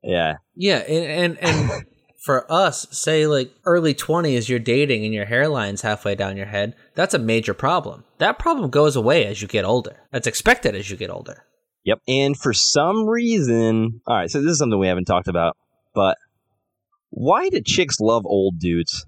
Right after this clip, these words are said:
Speaker 2: I think it's the stability.
Speaker 1: Maybe, 'cause that used to be an insecurity. I, I was in my mid-twenties and I used to think, "Oh, I'm getting old. Like, I'm, I'm, I'm gonna leave the prime of my life and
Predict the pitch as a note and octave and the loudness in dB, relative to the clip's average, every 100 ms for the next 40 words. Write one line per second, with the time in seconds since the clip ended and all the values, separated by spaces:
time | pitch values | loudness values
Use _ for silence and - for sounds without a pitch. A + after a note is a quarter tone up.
0 | _ B2+ - D#3 D#3 - D3 - C3+ C#3+ | _ -6 -4 -4 -4 -4 -6 -4 -2 0
1 | F3+ D#3 F2+ - _ G#2 A#2+ B2 G#2 F#2 | 0 -2 -6 -16 _ 2 4 4 4 0
2 | E2+ A#2 C3 F3+ E3+ - A#2 G#2+ A2 G#2 | 0 0 2 0 -2 -2 -2 2 4 4
3 | G2+ F#2+ _ _ _ _ _ _ - A2+ | 2 0 _ _ _ _ _ _ -4 0
4 | A2+ A2+ - C3 A2+ C3 D#3 A2+ C#3 C#3 | 0 -2 2 2 4 2 0 0 0 0
5 | A2 G2 F#2+ F#2+ A2 G#2 - A2+ B2 F2+ | 0 0 -2 0 -2 -2 0 0 2 0
6 | E2 F#2 F#2 F#2+ G2+ F#2+ F#2 G#2+ G2+ F#2+ | -2 -2 0 -2 -2 -2 0 2 2 0
7 | G2+ F2 F2+ G2+ G2+ F#2+ E2+ - - F2+ | -2 0 2 4 6 4 0 -6 -4 -2
8 | E2+ - - F#2+ F#2 F2+ G2 - G2+ F#2 | -2 -6 -8 -4 -2 0 0 0 -2 0
9 | G2 F#2 F#2+ G#2 G2 F#2 G#2 G2 F2+ F#2 | 0 2 2 0 -2 -2 -2 -2 0 2
10 | G#2 G#2 - F2+ | 2 2 0 -4